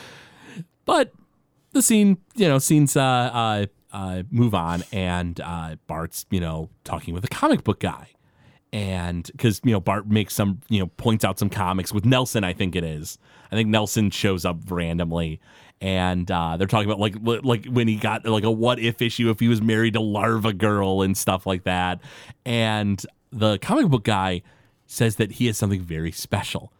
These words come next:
that is supposedly worth, like, millions of dollars, but he'll sell it for a hundred. Radioactive Man number one. Now, Sean, I, I feel like we're gonna spend hours if we start talking about comics,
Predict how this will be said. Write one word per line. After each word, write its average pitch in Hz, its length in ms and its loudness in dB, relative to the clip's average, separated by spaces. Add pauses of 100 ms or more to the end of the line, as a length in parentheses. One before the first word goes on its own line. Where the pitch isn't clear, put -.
that 117 160 4 (180)
is 131 140 2
supposedly 220 580 2
worth, 202 280 0
like, 185 180 -2
millions 302 480 0
of 302 120 0
dollars, 208 600 2
but 107 200 0
he'll 110 200 2
sell 104 260 -2
it 87 60 -8
for 95 140 0
a 82 40 0
hundred. - 440 -8 (580)
Radioactive 87 840 -4
Man 73 400 -10
number 67 300 -16
one. 78 540 -8 (580)
Now, 117 320 0 (380)
Sean, 147 260 2
I, 127 160 0
I 120 120 0
feel 156 460 -2
like 110 380 0
we're 98 400 0 (300)
gonna 95 140 0
spend 90 340 -4
hours 98 460 2
if 85 100 -8
we 90 80 -4
start 87 240 -4
talking 82 220 -8
about 76 140 -8
comics, 110 500 -2